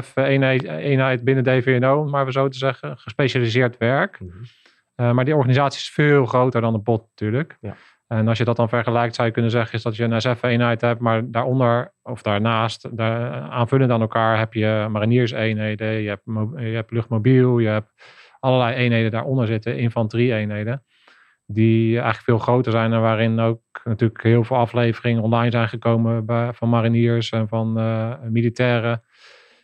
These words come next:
Speaker 1: eh, waarop we heel veel mooie verhalen hebben ge-, gehoord. En zo zie ik het bij jullie eigenlijk ook een beetje. Jullie, eh, doen het werk, eh, binnen de organisatie. Ehm,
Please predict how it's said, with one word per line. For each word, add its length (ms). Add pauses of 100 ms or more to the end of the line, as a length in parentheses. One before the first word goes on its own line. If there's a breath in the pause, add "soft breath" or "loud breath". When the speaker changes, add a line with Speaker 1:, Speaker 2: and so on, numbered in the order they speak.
(160 soft breath)
Speaker 1:
eh, 420 (140)
waarop 260
we 60
heel 200
veel 180
mooie 300
verhalen 380
hebben 180
ge-, 160
gehoord. 380
En 60
zo 100
zie 120
ik 60
het 80
bij 80
jullie 180
eigenlijk 300
ook 60
een 140
beetje. 220
Jullie, 460
eh, 440
doen 180
het 120
werk, 500 (140)
eh, 240
binnen 280
de 60
organisatie. 840 (560 soft breath)
Ehm, 680